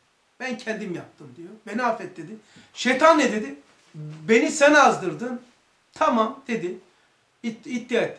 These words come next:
Ne istedi Allah'tan? Ben elini kaldırdı, ben zannediyorum ki ona tövbe yapacak. Uzun ömür istedi. Hayli mayli demedi.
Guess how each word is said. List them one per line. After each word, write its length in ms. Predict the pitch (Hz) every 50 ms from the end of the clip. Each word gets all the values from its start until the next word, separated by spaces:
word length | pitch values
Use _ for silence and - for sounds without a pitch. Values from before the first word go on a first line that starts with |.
| _ _
Ne 200 | 220 349 392 403
istedi 360 | - - - - 226 220 220
Allah'tan? 480 | 202 - 185 180 180 - 262 269 254 - -
Ben 180 | 285 294 285
elini 360 | - 285 277 294 262 254 240
kaldırdı, 500 | - - 320 302 277 214 262 247 294 240
ben 140 | 285 269 262
zannediyorum 600 | 226 - 285 269 240 220 226 226 226 220 220 214
ki 60 | -
ona 220 | 285 277 269 262 -
tövbe 340 | - - - 247 254 254 262
yapacak. 340 | 226 - - - - 151 - - _ _ _ _ _ _ _ _ _ _ _ _
Uzun 520 | 240 247 247 214 - 262 320 320 302 294 -
ömür 380 | 240 240 254 254 262 226 - -
istedi. 420 | 180 - - - - 160 139 - - - - _ _ _ _ _ _
Hayli 420 | - - - 202 214 240 247 247 254
mayli 380 | 233 233 233 247 247 269 -
demedi. 300 | 240 233 214 170 139 131